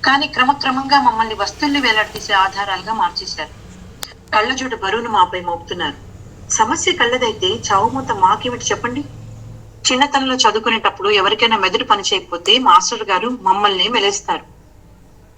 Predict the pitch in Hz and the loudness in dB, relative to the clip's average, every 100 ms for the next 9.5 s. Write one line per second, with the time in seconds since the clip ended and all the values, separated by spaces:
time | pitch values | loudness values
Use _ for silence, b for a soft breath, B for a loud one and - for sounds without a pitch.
0 | - - - - 202 214 233 285 - 240 | -20 -20 -12 4 4 6 2 2 2 2
1 | 240 247 240 226 208 196 185 - 196 226 | 2 0 0 0 0 2 2 2 0 -2
2 | 254 - - - - - - - - 240 | -10 -20 -20 -20 -20 -20 -20 -8 2 2
3 | 285 294 285 262 254 240 220 214 220 220 | 2 0 0 0 2 4 4 2 4 4
4 | 208 208 208 202 - 226 247 254 262 240 | 2 0 -2 -2 0 0 0 -2 2 2
5 | 220 233 233 220 226 214 440 208 208 - | 2 -2 -2 0 -2 0 4 4 2 0
6 | 202 196 202 196 196 196 196 196 185 185 | 0 0 -4 -4 -4 -2 2 4 2 -2
7 | 180 185 196 202 196 - 175 180 - 208 | -6 0 2 2 0 -2 -2 -2 -4 -2
8 | 226 392 - 233 226 214 277 262 208 190 | -2 -4 4 6 6 2 2 2 2 0
9 | 311 156 - 302 | -4 -10 -6 -6